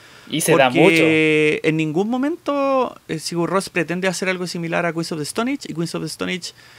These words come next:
Speaker 2: eh, tampoco quiere hacer algo similar a Sigur Rós. Son dos bandas que están en géneros diferentes, que intentan hacer cosas diferentes con su arte,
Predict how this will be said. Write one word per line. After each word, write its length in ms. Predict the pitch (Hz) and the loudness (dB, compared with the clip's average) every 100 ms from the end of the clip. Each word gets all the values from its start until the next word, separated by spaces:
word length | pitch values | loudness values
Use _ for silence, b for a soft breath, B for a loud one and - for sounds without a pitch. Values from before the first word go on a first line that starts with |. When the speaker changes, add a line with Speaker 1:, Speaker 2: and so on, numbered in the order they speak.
| b b - | b b -6
Speaker 2:
eh, 460 | 151 147 143 139 135 | 0 2 2 0 -2
tampoco 600 | 147 160 180 185 180 165 | -4 -2 0 0 2 0
quiere 160 | 175 175 | -2 -4
hacer 180 | 165 180 | -2 -4
algo 140 | 170 | -4
similar 340 | 156 156 151 | -4 -4 -4
a 60 | 147 | -4
Sigur 240 | - 139 | -4 -4
Rós. 120 | 147 - | -4 -4
Son 140 | 143 | -6
dos 120 | 139 | -4
bandas 240 | 156 190 180 | -2 -2 -6
que 80 | - | -6
están 120 | 175 | -6
en 60 | |
géneros 300 | 165 190 180 | -2 -2 -2
diferentes, 580 | 160 - 170 226 262 262 | -4 -4 -4 -4 -6 -8
que 280 | - 160 156 | -4 -2 0
intentan 500 | - 135 208 226 226 | -2 -4 -4 -2 -4
hacer 260 | 208 - 202 | -2 -4 -4
cosas 240 | 208 208 | -4 -4
diferentes 400 | 180 165 202 233 | -4 -4 -4 -6
con 140 | - | -6
su 120 | 214 240 | -4 -2
arte, 340 | 226 - - | -2 -6 -10